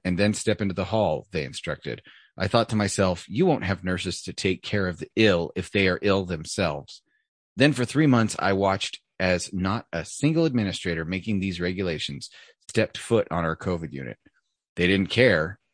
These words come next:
because they aren't us, I thought. After watching stories on the news of overworked, understaffed nurses fighting for the lives of their patients,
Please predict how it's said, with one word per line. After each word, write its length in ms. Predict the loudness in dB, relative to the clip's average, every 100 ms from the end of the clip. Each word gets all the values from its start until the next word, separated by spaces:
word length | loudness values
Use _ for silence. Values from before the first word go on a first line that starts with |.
| _ _
because 320 | -8 -2 -2 2
they 160 | 4
aren't 240 | 6 4 2
us, 220 | 0 0
I 80 | -6
thought. 320 | -6 -6 -8 _ _ _ _ _ _ _ _ _
After 460 | 0 2 4 4 2 2
watching 340 | 4 4 2
stories 400 | -2 2 4 4
on 120 | 4 4
the 80 |
news 260 | 4 2 -2
of 100 | -2 0
overworked, 500 | 2 4 2 0 -2
understaffed 580 | 0 0 0 0 0 0
nurses 420 | -2 -2 -6 -8
fighting 360 | -2 0 0 -2
for 120 | -4
the 120 | -2
lives 360 | 0 0 0 -4
of 120 | -2
their 140 | -4
patients, 560 | 0 0 0 -6 -10